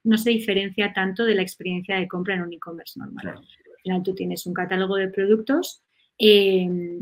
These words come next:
Speaker 1: y puedes ir buscando, pues, lo que más te interesa. Sí que hay un punto que yo creo que es diferencial y es que la experiencia en, en GoTrendier es muy social.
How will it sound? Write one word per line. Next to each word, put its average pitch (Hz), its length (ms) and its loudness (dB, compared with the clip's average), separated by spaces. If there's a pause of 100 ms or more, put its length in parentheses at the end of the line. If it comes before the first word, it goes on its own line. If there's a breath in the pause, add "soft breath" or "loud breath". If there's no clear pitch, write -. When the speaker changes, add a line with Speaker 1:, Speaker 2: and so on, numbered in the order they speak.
Speaker 1:
y 190 140 -4
puedes 185 400 -2
ir 185 100 -6
buscando, 185 380 -2
pues, 196 120 -6
lo 185 80 -2
que 180 60 -8
más 180 160 -8
te - 80 -8
interesa. 165 340 -6
Sí - 160 0
que 269 100 6
hay 269 100 8
un 254 120 10
punto 254 320 8
que 202 80 -2
yo 185 100 2
creo 202 140 0
que 233 100 -2
es 226 40 0
diferencial 233 720 0 (400 loud breath)
y 202 60 -2
es 196 100 -2
que 240 80 2
la 214 80 8
experiencia 220 880 -2
en, 202 420 -4
en 190 220 -8
GoTrendier 220 440 6
es 208 180 -2
muy 208 200 4
social. 160 480 -8